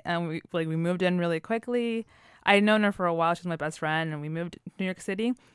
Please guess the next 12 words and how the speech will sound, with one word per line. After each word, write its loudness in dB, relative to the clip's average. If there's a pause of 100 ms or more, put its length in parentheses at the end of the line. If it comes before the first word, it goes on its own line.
(280)
And 4
then 4
my 2
eyes -2
started 0
to 2
open 0
to 0
all 0
the -2
possibilities -4
of -2